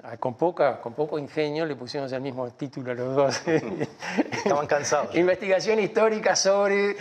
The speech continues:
Speaker 1: dictadura y terrorismo de Estado son los libros negros, investigación histórica sobre detenidos desaparecidos son los libros celestes.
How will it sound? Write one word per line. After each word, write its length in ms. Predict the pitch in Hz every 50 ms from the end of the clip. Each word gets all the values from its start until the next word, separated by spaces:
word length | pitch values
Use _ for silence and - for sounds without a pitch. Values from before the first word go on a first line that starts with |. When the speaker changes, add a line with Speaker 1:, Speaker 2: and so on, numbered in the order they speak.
| - - - - -
Speaker 1:
dictadura 640 | - 143 160 170 165 - 175 180 202 220 214 190
y 60 | 160 143
terrorismo 480 | 151 139 135 147 165 185 175 190 202
de 40 | 185
Estado 400 | - - - 185 165 139 135 123
son 160 | - 160 151
los 80 | 170 170
libros 300 | 202 208 202 202 208 196
negros, 360 | 202 196 190 196 208 196 -
investigación 540 | - 175 170 165 160 170 156 147 - 190 196
histórica 420 | 185 - 190 185 196 202 - 160
sobre 220 | - - 160 165 170
detenidos 460 | 165 156 139 143 147 165 175 165 160
desaparecidos 520 | 190 175 190 180 170 156 151 160 160 170
son 140 | 160 165 147
los 80 | 139 131
libros 240 | 135 143 147 135
celestes. 380 | 139 120 104 92 - - - -